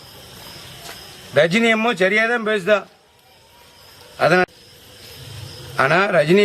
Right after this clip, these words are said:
அம்மா வேற மாதிரி பேசுதா, நான் வேற மாதிரி பேசுறேன், அவ்வளவுதான், சரியா? கலையரசன் பொண்டாட்டி, நீ உன் புருஷனை குறி சொல்ல சொல்லு, அவனை என்னத்தை வேணாலும் மாந்திரிகம் பண்ண சொல்லு, அதை வெளியே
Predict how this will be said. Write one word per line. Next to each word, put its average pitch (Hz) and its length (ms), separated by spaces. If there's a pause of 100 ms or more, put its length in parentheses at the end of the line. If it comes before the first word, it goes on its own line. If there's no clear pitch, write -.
அம்மா 190 180 (440)
வேற 156 160 (100)
மாதிரி 190 240
பேசுதா, 165 240 (180)
நான் 165 200
வேற 147 100 (100)
மாதிரி 165 200
பேசுறேன், - 320 (320)
அவ்வளவுதான், 117 360 (1000)
சரியா? 156 300 (1120)
கலையரசன் 165 560
பொண்டாட்டி, 170 440 (1300)
நீ 151 120 (480)
உன் 123 160
புருஷனை 170 380 (1400)
குறி 165 240
சொல்ல 175 260
சொல்லு, 160 240 (760)
அவனை 156 180 (100)
என்னத்தை 190 300
வேணாலும் 190 320
மாந்திரிகம் 170 400
பண்ண 151 100 (100)
சொல்லு, 170 180 (720)
அதை 147 120 (120)
வெளியே 185 200